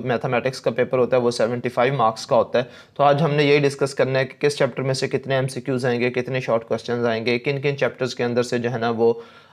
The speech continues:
अ, आपका शॉर्ट क्वेश्चन का पहला पोर्शन बनना है, किन चैप्टर्स के अंदर से शॉर्ट क्वेश्चन का दूसरा पोर्शन बनेगा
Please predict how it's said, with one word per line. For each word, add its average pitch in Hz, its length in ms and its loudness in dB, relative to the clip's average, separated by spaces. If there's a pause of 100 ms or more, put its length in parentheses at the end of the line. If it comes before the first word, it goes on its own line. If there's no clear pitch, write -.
अ, 107 60 0
आपका 113 480 4
शॉर्ट 120 300 0
क्वेश्चन 127 320 0
का 123 120 2
पहला 131 320 2
पोर्शन 127 400 0
बनना 123 200 0
है, 120 60 0
किन 135 180 -2
चैप्टर्स 120 360 -2
के 127 100 -2
अंदर 117 160 0
से 117 160 -4
शॉर्ट 117 240 -4
क्वेश्चन 123 300 -6
का 117 120 0
दूसरा 120 340 2
पोर्शन 127 400 0
बनेगा 120 360 0